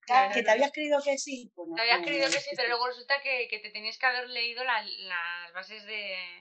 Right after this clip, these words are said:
Speaker 1: de la elección. Bueno, que vamos a seguir, <laughs> vamos a seguir hacia adelante.
Speaker 2: Sí,
Speaker 1: Eh,
Speaker 2: ¿qué? ¿Qué piensas?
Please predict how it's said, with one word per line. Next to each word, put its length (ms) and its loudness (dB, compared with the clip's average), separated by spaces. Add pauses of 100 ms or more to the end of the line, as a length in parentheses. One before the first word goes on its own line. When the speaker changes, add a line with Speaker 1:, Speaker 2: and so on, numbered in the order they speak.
(560)
Speaker 1:
de 180 -6
la 80 -4
elección. 400 -14 (260)
Bueno, 260 -2
que 280 -2
vamos 380 -2
a 100 -18
seguir, 240 -12 (240)
<laughs> 220 -20
vamos 300 -2
a 80 0
seguir 200 -6
hacia 220 -4
adelante. 580 -6 (680)
Speaker 2:
Sí, 160 -2 (100)
Speaker 1:
Eh, 220 -4
Speaker 2:
¿qué? 360 2 (260)
¿Qué 120 0
piensas? 520 0